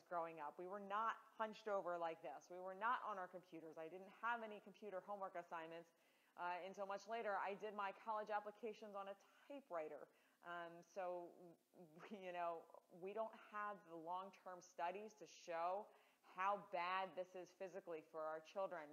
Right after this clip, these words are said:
But just in watching my own home and watching my own children, and, and I know, you know, when, how they should be, it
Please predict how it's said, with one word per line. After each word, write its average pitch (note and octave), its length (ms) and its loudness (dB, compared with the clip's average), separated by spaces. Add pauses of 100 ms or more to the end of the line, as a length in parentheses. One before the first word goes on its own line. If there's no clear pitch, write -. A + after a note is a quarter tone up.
But F3 180 10 (480)
just G3+ 240 -2
in G#3 160 -2
watching F#3 480 2
my F#3 320 2
own G3 240 2
home F3+ 400 6 (400)
and E3+ 80 -6
watching F#3 400 2
my F#3+ 320 2
own F#3+ 80 -4 (160)
children, G#3 400 2
and, E3 400 -8
and E3+ 80 -4
I F#3+ 240 0
know, G3+ 480 8 (240)
you F3 80 -10
know, D3+ 240 -6
when, D#3+ 160 -6 (240)
how F3 160 0
they F3 80 0
should F3 320 -10
be, A3+ 240 -2 (580)
it B3 160 4